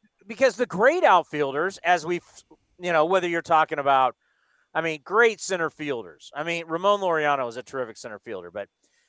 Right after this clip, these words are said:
you start talking about guys that have been known to be some of the greats. You know, you think about Ken Griffey Junior. I mean, Devon White robbed a ton of home runs. Steve Finley run home runs.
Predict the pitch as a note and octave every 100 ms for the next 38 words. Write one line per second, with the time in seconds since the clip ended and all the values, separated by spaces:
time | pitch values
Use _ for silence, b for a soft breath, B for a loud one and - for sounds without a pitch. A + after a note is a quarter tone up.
0 | _ E3+ F#3 A3 G3 G3 F3+ E3+ D#3+ D3+
1 | D#3+ D3+ D3+ D3 C3 C#3 A#2+ C3+ C3+ C#3
2 | C#3 C#3 C#3+ C#3 C3 B2 D3+ C#3 C3 A#2+
3 | A#2 C#3 C3+ - C3+ C3+ C#3+ - D#3+ D3
4 | D3 C#3 - D3+ D3 D3 - D3+ - A#2
5 | C3+ C3+ C3 C3 B2+ - _ _ _ _
6 | - B2+ C3 B2 C#3+ D3 D#3+ E3 D3+ C3+
7 | D#3 D#3+ C#3+ D3+ D3 C#3+ C#3 - D3 C#3+
8 | C#3 C#3 C#3 C#3 C3+ C3+ C3+ C3 - -
9 | E3+ D#3 - D#3+ E3 D#3+ D3+ D3+ C#3 C#3
10 | C#3 C3+ C3+ C3 C3+ B2